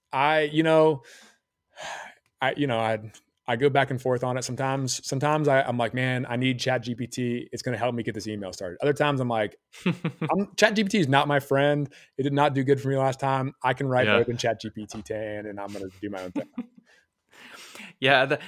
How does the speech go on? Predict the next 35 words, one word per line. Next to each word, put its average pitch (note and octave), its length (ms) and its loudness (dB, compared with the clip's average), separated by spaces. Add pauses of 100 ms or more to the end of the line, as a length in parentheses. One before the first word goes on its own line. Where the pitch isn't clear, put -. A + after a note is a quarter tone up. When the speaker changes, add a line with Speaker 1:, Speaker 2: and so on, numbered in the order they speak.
Speaker 2:
that's D3+ 240 4
funny. C3 200 2
It, D#3 180 2
it, D#3 160 -2
it's D3 180 -2
pretty F#3 160 4
much D3+ 200 0
pass C3+ 220 2
fail. B2 160 2
Sometimes C#3 480 0
I B2 60 2
have B2+ 160 2
it B2+ 80 0
redo B2 420 -2
a, A2+ 300 -4
an A#2 100 -6
email A#2+ 300 -2
for B2 180 -2
me, A#2+ 80 0
and A2+ 60 -2
I'm A2 80 -6
like, G2+ 260 -6
"That A2+ 180 -2
is A2 140 -4 (220)
awful." G#2+ 500 -4
And G#2 80 -4
other A2 160 0
times A2 280 -4
I'm G#2+ 80 -6
like, G#2 180 -6
"That's A2 180 -10
spectacular." F#2+ 680 -8
So A2+ 140 -8
yeah, A2 180 -8
Speaker 1:
Yeah. - 100 -18